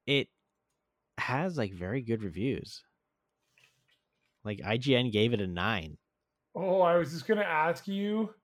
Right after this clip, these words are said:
Speaker 2: You already knew the answer, but I was gonna say, what got a higher mark from I G N? Chivalry or Super Mario Rush, or Super Mario Golf Rush?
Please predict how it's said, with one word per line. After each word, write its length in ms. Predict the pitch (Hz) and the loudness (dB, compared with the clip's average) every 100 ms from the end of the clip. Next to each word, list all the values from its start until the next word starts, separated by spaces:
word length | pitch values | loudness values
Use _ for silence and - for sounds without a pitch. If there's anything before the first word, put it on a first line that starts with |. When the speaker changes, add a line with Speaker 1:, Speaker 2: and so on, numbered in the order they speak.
| _ _ _ _ _ _ - - - _ _ _ _ - | _ _ _ _ _ _ -18 -16 -18 _ _ _ _ -2
Speaker 2:
You 160 | 185 | 6
already 240 | 208 202 190 | 8 8 6
knew 160 | 185 | 0
the 180 | 180 175 | 0 2
answer, 400 | 175 185 175 156 | 4 2 0 -6
but 160 | 135 156 | -4 -2
I 60 | |
was 80 | 160 | -2
gonna 100 | 160 | -2
say, 240 | 131 - 190 | -6 -2 -2
what 320 | 165 180 233 | 2 2 4
got 180 | 214 214 | 4 4
a 40 | |
higher 460 | 190 185 190 196 185 | 4 2 2 2 2
mark 280 | 175 165 160 | 4 2 0
from 180 | 170 | -2
I 160 | 147 151 | 0 0
G 220 | 147 160 | 0 -2
N? 280 | 147 139 139 - _ _ _ _ _ | -2 -2 -8 -14 _ _ _ _ _
Chivalry 960 | - - 208 240 269 262 277 285 285 320 _ | -10 0 6 8 8 6 4 4 0 -4 _
or 200 | - 170 | -2 0
Super 360 | 165 - 196 208 | 0 -4 -6 -2
Mario 440 | 202 190 196 180 | 2 4 4 4
Rush, 440 | 170 156 156 139 - | 4 4 2 -2 -6
or 160 | - 185 | 2 2
Super 220 | - 208 | 2 -2
Mario 340 | 214 202 196 190 | 2 2 4 2
Golf 280 | 175 165 143 | 4 2 2
Rush? 500 | 156 143 131 - | -2 -2 -4 -14